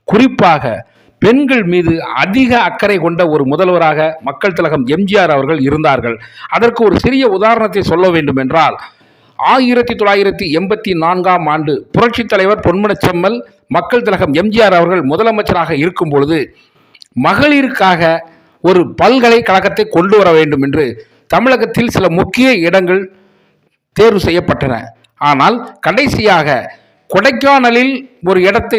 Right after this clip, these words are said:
தேர்வு செய்தது தமிழக அரசு. அந்த இடத்தில் மகளிருக்கான ஒரு பல்கலைக்கழகம் கட்டப்பட்டது. தமிழகத்தில் முதன் முதல் மகளிருக்காக மட்டுமே உருவாக்கப்பட்ட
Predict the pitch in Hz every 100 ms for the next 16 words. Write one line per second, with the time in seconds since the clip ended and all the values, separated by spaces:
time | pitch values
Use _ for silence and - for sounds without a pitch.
0 | 220 180 220 202 - 175 170 165 180 180
1 | 165 156 185 175 160 139 160 156 - -
2 | _ _ _ _ _ _ 147 170 180 220
3 | 269 262 254 262 - 131 165 262 277 277
4 | - 208 190 190 196 165 175 143 - 202
5 | 220 220 214 160 160 185 180 208 202 185
6 | 180 - 127 110 117 _ _ _ _ _
7 | _ 151 190 233 - - 269 294 269 139
8 | 165 240 269 254 185 214 247 254 - _
9 | _ 113 147 226 262 247 247 214 185 175
10 | 175 226 226 247 170 185 220 208 202 175
11 | 185